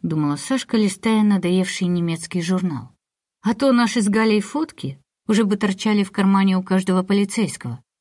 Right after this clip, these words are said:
висели бы на доске «Разыскиваются». Она вспомнила, как фотографировали всех астарбайтеров с табличкой перед грудью,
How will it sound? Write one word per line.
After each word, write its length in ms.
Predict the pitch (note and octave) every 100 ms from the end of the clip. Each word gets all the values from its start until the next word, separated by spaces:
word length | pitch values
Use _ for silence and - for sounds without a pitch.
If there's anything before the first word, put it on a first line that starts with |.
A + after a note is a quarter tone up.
| _ _
висели 420 | F#3+ F#3+ - B3+ F3
бы 140 | D#3+
на 180 | D#3 D3+
доске 500 | C#3+ - D3 C#3+ -
«Разыскиваются». 1120 | E3 D3+ C3+ F3+ B3 - G#3+ A3 G#3+ - G#3+ G#3 _ _ _ _ _ _ _ _ _
Она 300 | D#3+ D#3+ D3
вспомнила, 580 | - - E3+ E3 D3+ C#3+
как 240 | D3+ C#3+
фотографировали 840 | - D#3 E3 E3 D#3 F#3 D#3+ D3 C#3+
всех 340 | - D3 D3
астарбайтеров 840 | D3 - D3+ D#3+ G#3+ G#3+ F#3+ F#3 -
с 140 | -
табличкой 640 | F#3+ F3 F3+ F#3 - F#3
перед 400 | F3+ F3+ E3+ E3
грудью, 520 | F3 E3+ E3 D#3+ E3